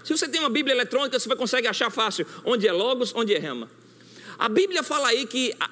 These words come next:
a fé que vem pelo ouvir. Já aconteceu com você? Eu já, eu já fiz cursinho, eu lembro de fazendo cursinho pré-vestibular. Eu tinha um professor que se autodenominava ateu,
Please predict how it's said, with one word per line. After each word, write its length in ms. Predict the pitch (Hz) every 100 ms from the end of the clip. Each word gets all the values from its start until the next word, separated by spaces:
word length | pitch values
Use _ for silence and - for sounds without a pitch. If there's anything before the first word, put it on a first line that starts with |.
| -
a 80 | 190
fé 260 | - 349 381
que 120 | 285
vem 160 | 285 233
pelo 160 | 240
ouvir. 280 | 202 185 247 - - - -
Já 120 | 392
aconteceu 320 | 330 302 302
com 120 | 277
você? 340 | 240 - 254 262
Eu 100 | 294
já, 140 | 311 -
eu 80 | 262
já 140 | 262 - - 202 - - - - -
fiz 240 | 233 254 -
cursinho, 300 | 214 214 226
eu 40 |
lembro 140 | 247
de 60 | 226
fazendo 240 | 220 247
cursinho 280 | 233 208 247
pré-vestibular. 760 | 226 208 233 208 175 170 196 - - - - 185
Eu 80 | 196
tinha 120 | 320
um 40 |
professor 580 | 247 262 - 262 285 277
que 180 | 247 254
se 200 | 240 247
autodenominava 720 | 262 247 240 247 220 220 202
ateu, 380 | 190 196 202